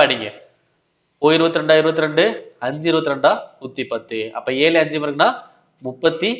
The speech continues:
அஞ்சு. அப்ப ஆர் ஸ்கொயர் மதிப்பு எனக்கு எவ்வளோ? முப்பத்தி அஞ்சு. ஏன்னா டைரக்டாக ஆர் ஸ்கொயர் மதிப்பு கிடைச்சிச்சு. அப்படி என்ன பண்ணலாம்? அப்படியே நம்ம வச்சுக்கலாம். ஓகே, ஆர் கண்டுபிடிக்க தேவை கிடையாது. ஓகே, அப்படிங்க formula வாங்க.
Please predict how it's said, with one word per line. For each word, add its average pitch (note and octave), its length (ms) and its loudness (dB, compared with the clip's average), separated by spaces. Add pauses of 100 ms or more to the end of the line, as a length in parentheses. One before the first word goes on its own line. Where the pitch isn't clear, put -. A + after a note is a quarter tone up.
(220)
அஞ்சு. A#2+ 280 -8 (140)
அப்ப A#2 100 0 (160)
ஆர் F#3 140 6
ஸ்கொயர் F3 200 -2
மதிப்பு E3+ 220 0
எனக்கு D#3 160 2
எவ்வளோ? A#2+ 140 4 (160)
முப்பத்தி C3 360 -6 (120)
அஞ்சு. G#2 260 -12 (400)
ஏன்னா D#3+ 120 0 (120)
டைரக்டாக F3+ 480 0
ஆர் E3 100 2
ஸ்கொயர் E3+ 240 -8
மதிப்பு D#3 260 -4
கிடைச்சிச்சு. B2 360 -8
அப்படி F3 160 -8
என்ன G#3+ 100 0
பண்ணலாம்? E3+ 180 -2
அப்படியே F3 200 -8
நம்ம B2 120 -4
வச்சுக்கலாம். A2 400 -10 (200)
ஓகே, C#3 140 -2 (120)
ஆர் E3 180 2
கண்டுபிடிக்க C#3 320 -6 (140)
தேவை A#2+ 260 -2
கிடையாது. A2 360 -8 (520)
ஓகே, D3 180 4
அப்படிங்க E3 380 0
formula B2+ 320 2
வாங்க. G#2+ 160 -8